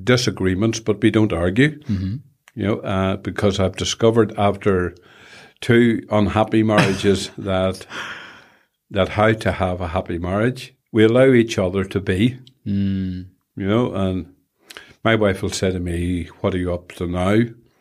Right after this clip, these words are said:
Speaker 1: Uh, and what I'm doing right now would frighten the hell out of her.
Speaker 2: <laughs>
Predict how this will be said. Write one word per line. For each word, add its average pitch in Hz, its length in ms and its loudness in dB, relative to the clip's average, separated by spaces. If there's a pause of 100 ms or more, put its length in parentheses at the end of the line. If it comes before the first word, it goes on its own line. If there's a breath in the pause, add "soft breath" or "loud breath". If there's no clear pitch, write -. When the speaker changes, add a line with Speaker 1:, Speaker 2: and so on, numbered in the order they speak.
(520 soft breath)
Speaker 1:
Uh, 95 180 -4
and 107 140 -4
what 113 120 2
I'm 120 240 4
doing 101 400 0
right 113 320 2
now 90 320 -10
would 98 220 -8
frighten 110 480 -2
the 92 80 -4
hell 92 220 -6
out 101 160 -8
of 113 80 -14
her. 120 100 -10
Speaker 2:
<laughs> 214 1200 2